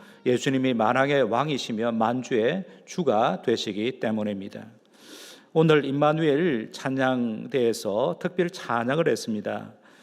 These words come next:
예수님께 감사하는 찬송, 예수님을 높이는 찬송이었습니다. 예배 후에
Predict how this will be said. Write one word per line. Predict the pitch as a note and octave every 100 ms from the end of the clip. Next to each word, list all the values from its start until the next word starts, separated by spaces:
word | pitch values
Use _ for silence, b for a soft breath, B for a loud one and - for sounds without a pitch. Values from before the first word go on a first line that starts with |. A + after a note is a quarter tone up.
| b b b b -
예수님께 | B2+ B2 C#3+ D3+ D#3 C3+ B2
감사하는 | - A2+ C3 C3 A#2+ C#3 E3+
찬송, | - A#2 A2 A2+ G2+ A#2+
예수님을 | B2 D3 C#3 A#2
높이는 | A#2 E3+ - B2 F3 G#3
찬송이었습니다. | - B2+ B2 - B2 A2+ A2+ A#2+ A2 - G#2 G2 A#2 C#3
예배 | C#3+ D#3
후에 | D3 B2+ G#2+ B2+ G3+